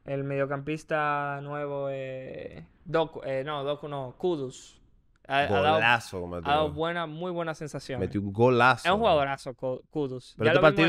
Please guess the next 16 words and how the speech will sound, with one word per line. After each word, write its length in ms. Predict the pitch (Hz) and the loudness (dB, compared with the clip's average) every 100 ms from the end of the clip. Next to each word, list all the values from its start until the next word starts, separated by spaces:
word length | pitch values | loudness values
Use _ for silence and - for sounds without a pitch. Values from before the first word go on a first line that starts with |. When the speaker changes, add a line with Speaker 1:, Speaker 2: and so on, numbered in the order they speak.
| 175 | 6
Speaker 2:
ellos 20 | |
Speaker 1:
Mundial. 200 | 156 160 | 6 4
Speaker 2:
empezaron 320 | 160 151 160 | 4 4 2
perdiendo 240 | 156 156 147 | 2 0 0
tres 200 | 151 143 | -2 -2
cero, 220 | 151 117 | -2 -2
¿sabes? 320 | 123 123 87 101 | -4 -6 -6 -6
Speaker 1:
Sí, 220 | 160 175 _ _ _ _ _ - | -6 -6 _ _ _ _ _ -8
sí, 260 | 165 165 | -6 -6
sí. 160 | - 117 | -4 -4
Speaker 2:
Un 40 | 110 | 2
golazo 540 | 127 120 127 135 104 | 6 6 4 2 -4
que 60 | 95 | -6
metió 200 | 92 90 | -6 -8
Kudus, 340 | 90 82 - | -10 -10 -12
loco. 200 | 82 78 | -14 -16